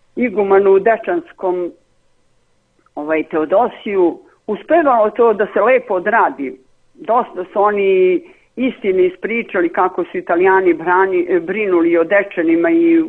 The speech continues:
četrdeset četvrte, četrdeset pete godine kad su bili, tako da se to uspostavio taj kontakt,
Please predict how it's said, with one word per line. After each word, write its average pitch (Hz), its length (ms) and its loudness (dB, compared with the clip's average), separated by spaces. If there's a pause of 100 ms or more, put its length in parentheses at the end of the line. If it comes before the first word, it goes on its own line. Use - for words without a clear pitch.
(440)
četrdeset 180 640 -2 (260)
četvrte, 185 500 -2
četrdeset 170 420 -6
pete 190 300 -2
godine 160 400 0
kad 147 200 -10
su 175 60 -6
bili, 196 360 -6
tako 269 300 -2
da 226 220 -4
se 220 80 -4
to 240 280 -4
uspostavio 202 680 -4
taj 180 240 0
kontakt, 185 460 0